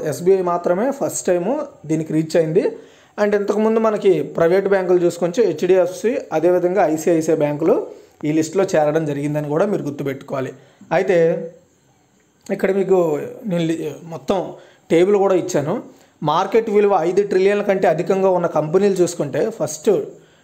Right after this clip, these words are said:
రిలయన్స్ ఇండస్ట్రీస్ ఉందండి, పదిహేడు పాయింట్ డెబ్బై రెండు ట్రిలియన్. తర్వాత సెకండ్ ప్లేస్‌లో టాటా కన్సల్టెన్సీ సర్వీసెస్, థర్డ్ ప్లేస్‌లో హెచ్డిఎఫ్సి, ఫోర్త్‌లో ఇన్ఫోసిస్, ఫిఫ్త్‌లో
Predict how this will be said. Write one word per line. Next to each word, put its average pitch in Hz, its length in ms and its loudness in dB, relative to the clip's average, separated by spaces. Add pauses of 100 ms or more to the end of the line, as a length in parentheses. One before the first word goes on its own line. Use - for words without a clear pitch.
(180)
రిలయన్స్ 175 340 0
ఇండస్ట్రీస్ 180 460 0
ఉందండి, 156 340 -2
పదిహేడు 175 420 0
పాయింట్ 170 280 0
డెబ్బై 147 180 0
రెండు 156 180 0
ట్రిలియన్. 156 500 -2 (500)
తర్వాత 190 420 2
సెకండ్ 185 400 -2
ప్లేస్‌లో 185 260 0
టాటా 165 300 -2
కన్సల్టెన్సీ 165 640 -4
సర్వీసెస్, 147 520 -4
థర్డ్ 165 220 2
ప్లేస్‌లో 175 280 0
హెచ్డిఎఫ్సి, 170 440 0
ఫోర్త్‌లో 170 420 0
ఇన్ఫోసిస్, 165 520 -2
ఫిఫ్త్‌లో 170 360 -2